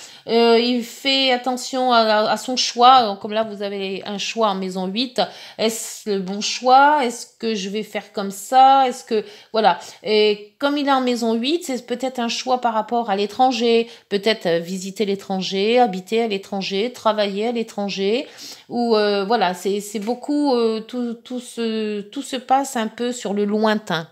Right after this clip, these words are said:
avec cette maison dix, avec cette maison neuf. Donc, euh, on voit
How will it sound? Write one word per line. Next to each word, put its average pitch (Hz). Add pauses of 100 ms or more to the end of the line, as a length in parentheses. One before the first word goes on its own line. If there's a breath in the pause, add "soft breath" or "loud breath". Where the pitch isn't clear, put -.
(680)
avec 175
cette 190
maison 175
dix, 170
avec 190
cette 170
maison 190
neuf. 165 (460 loud breath)
Donc, 254
euh, 190 (720 loud breath)
on 226
voit 262